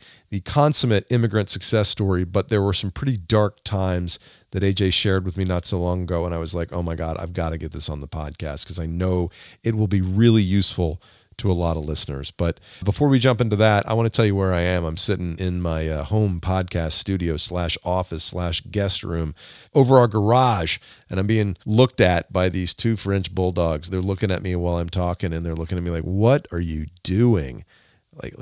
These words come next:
who are you talking to? You know there's nobody else in here, right?" Though there's a picture of this on my website, paul ollinger dot com slash podcast. You'll see it. But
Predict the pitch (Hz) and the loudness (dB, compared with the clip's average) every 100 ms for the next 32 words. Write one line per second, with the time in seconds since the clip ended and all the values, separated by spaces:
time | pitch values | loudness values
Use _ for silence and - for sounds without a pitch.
0 | - 131 151 135 101 - 90 107 - 76 | -2 4 6 6 4 2 0 -2 -2 -6
1 | 73 78 82 92 104 127 135 110 98 92 | -4 -4 -2 2 4 6 6 6 4 2
2 | 101 101 95 87 82 69 - - 104 117 | 2 2 0 0 -2 -2 -4 -4 -4 -2
3 | 92 80 67 69 80 90 110 - - - | -2 -4 -6 -6 -4 -4 -4 -8 -16 -20
4 | - - - 110 120 98 - 87 - 80 | -20 -10 -6 0 2 2 0 -2 -2 -6
5 | 71 73 80 76 73 76 - 78 73 71 | -4 -4 -4 -4 -6 -6 -6 -6 -8 -8
6 | 71 69 67 76 69 - 76 - - - | -8 -8 -10 -10 -10 -8 -8 -8 -8 -8
7 | - - - - - - - 52 - - | -10 -12 -12 -12 -14 -12 -12 -12 -14 -18
8 | - 131 | 0 2